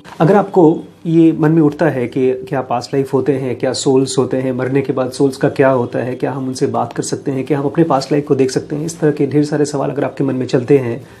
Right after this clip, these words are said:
तो पास्ट life reality, पीएलआर, ये आपको स-, ब्लो कर देगा, आपके सारे ideas को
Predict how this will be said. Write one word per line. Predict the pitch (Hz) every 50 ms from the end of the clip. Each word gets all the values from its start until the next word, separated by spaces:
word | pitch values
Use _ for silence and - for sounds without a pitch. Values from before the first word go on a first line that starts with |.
| - - - - _ -
तो | 151
पास्ट | - - 120 120 127 127 - - - -
life | 123 113 110 113 113 110 -
reality, | 113 110 113 123 127 123 - 127 110 107
पीएलआर, | 110 139 131 131 127 123 117 127 139 127 110 135 156 151 - - - - _ _ -
ये | 117 107 127 139 147
आपको | 123 110 110 - - - 127 123 123
स-, | 113 - - - - - - - - - - - - - -
ब्लो | 139 120 139 147 151 147
कर | 147 139 107
देगा, | 101 107 113 107 110 104
आपके | 107 113 110 - - 139
सारे | 123 - - - 143 135 143 165 165
ideas | 143 117 117 110 120 127 123 123 120 -
को | - 143 147 156